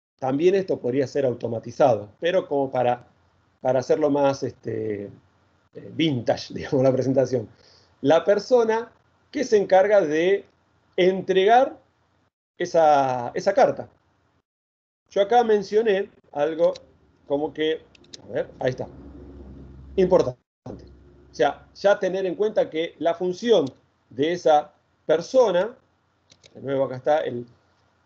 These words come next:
el, la persona del correo, ¿no? Es fundamental en el correo. ¿Por qué? Porque finalmente es el que hace la entrega de esa carta. Y esa entrega, vamos a ver por acá,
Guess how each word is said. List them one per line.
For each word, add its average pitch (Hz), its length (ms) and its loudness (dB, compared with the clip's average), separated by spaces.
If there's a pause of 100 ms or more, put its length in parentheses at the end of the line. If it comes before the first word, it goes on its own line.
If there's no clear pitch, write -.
el, 113 300 -2
la 123 120 4
persona 156 280 0
del 127 140 0
correo, 180 340 4
¿no? 247 200 -2 (720)
Es 208 340 2 (420)
fundamental 226 840 2
en 151 120 -4
el 147 120 -4
correo. 123 380 -4
¿Por 233 180 0
qué? 185 280 2 (220)
Porque 190 240 0
finalmente 220 800 -2
es 196 120 0
el 190 120 -2
que 185 140 0
hace 208 320 2
la 165 140 4
entrega 247 680 -2 (240)
de 143 280 -4
esa 180 220 0
carta. 143 380 2 (1400)
Y 160 840 0
esa 240 220 4
entrega, 247 580 0 (1800)
vamos 107 220 -20
a 110 40 -20
ver 123 120 -16
por 175 140 -8
acá, 214 400 -2